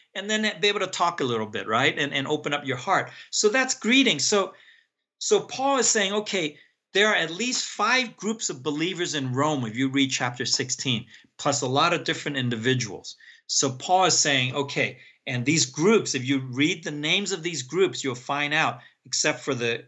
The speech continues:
ecclesia, which was meeting at Priscilla and Aquila's house,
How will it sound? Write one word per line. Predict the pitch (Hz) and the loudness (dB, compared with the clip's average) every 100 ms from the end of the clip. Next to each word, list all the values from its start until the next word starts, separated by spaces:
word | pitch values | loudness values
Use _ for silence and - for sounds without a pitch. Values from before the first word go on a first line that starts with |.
| - | -6
ecclesia, | 127 131 117 - 165 127 | -6 -4 -2 0 2 0
which | 117 117 120 | 0 -4 -6
was | 107 - 135 | -8 -8 -4
meeting | 123 127 127 113 | 0 2 2 -2
at | 107 | -6
Priscilla | - - - 127 120 | -10 -4 -2 -2 -4
and | 107 | -6
Aquila's | - 165 180 113 - | -4 0 2 2 -2
house, | 95 110 131 | -4 -4 -4